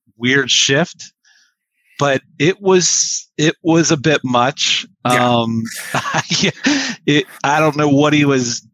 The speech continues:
Speaker 1: thinking, but, you know, settle down, big
Speaker 2: Yeah,
Speaker 1: fella.
Speaker 2: and, you know, Cruz enjoys playing with Castro more. You can just tell, and he said it. You know, they've grown up together. He loves playing with him. It's his brother,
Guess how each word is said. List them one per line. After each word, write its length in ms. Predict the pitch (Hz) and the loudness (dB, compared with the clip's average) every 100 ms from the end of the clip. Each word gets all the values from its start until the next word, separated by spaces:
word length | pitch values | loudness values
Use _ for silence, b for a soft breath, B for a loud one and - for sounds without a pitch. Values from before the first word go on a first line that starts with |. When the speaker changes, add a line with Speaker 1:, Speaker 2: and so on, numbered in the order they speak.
| _ _ _ | _ _ _
Speaker 1:
thinking, 520 | 127 147 151 131 131 123 | -2 -2 0 -2 0 0
but, 280 | 127 120 - _ _ _ _ - - _ _ - | 0 0 -4 _ _ _ _ -20 -20 _ _ -4
you 80 | |
know, 240 | 131 120 117 - | -2 0 -4 -8
settle 360 | - - 147 135 | -4 0 0 0
down, 400 | 139 135 117 92 _ _ _ _ B B B | 0 0 0 -4 _ _ _ _ B B B
big 100 | 147 | 0
Speaker 2:
Yeah, 160 | 135 131 | 0 0
Speaker 1:
fella. 220 | 113 110 | 0 0
Speaker 2:
and, 100 | - 165 | 0 2
you 120 | 196 | 4
know, 220 | 190 185 165 | 4 2 -2
Cruz 640 | - 165 147 135 - - - | 0 0 2 0 -2 -6 -4
enjoys 400 | 131 120 123 117 | -2 0 -2 -2
playing 240 | 123 113 | -4 -4
with 120 | 113 - | -6 -4
Castro 480 | 110 110 - 110 | -2 -2 -2 -4
more. 320 | 107 107 104 - - | -4 -6 -6 -8 -10
You 80 | 123 | -10
can 120 | 117 | -4
just 200 | 113 - | -2 0
tell, 320 | 123 110 110 - _ _ 123 | 0 0 -2 -4 _ _ -4
and 140 | 117 | -2
he 60 | 113 | 0
said 300 | - 131 101 | 0 0 -2
it. 140 | - _ _ _ | -6 _ _ _
You 100 | 127 | -4
know, 160 | 117 113 | -2 0
they've 200 | 113 110 | -2 -2
grown 280 | 127 113 117 | 0 0 0
up 120 | 113 - | -4 -6
together. 500 | 123 113 117 117 110 | -2 -2 0 0 0
He 100 | 117 | 0
loves 300 | 113 113 - | -2 -2 -2
playing 360 | 120 113 113 | -2 -2 -2
with 140 | 110 113 | -2 -2
him. 160 | 113 | -4
It's 140 | 110 - | -2 -2
his 140 | - | -2
brother, 520 | - 117 113 113 113 | -2 -2 0 0 -2